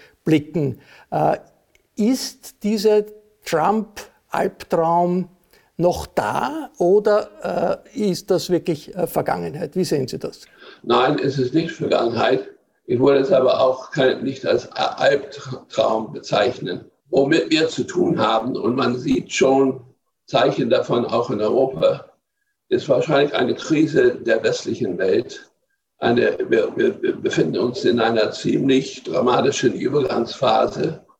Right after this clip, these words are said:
Speaker 2: aus der Zeit der, der Nachkriegszeit sozusagen,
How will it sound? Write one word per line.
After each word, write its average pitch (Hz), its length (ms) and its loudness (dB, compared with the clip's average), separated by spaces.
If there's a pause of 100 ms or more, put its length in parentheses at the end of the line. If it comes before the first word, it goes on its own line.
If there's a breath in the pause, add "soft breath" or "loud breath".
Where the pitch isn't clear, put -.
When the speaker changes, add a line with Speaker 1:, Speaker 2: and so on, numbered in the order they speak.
(360)
Speaker 2:
aus - 720 -2 (400)
der 117 200 4
Zeit 131 380 2
der, 110 220 4
der 113 160 2
Nachkriegszeit 123 840 2
sozusagen, 107 840 0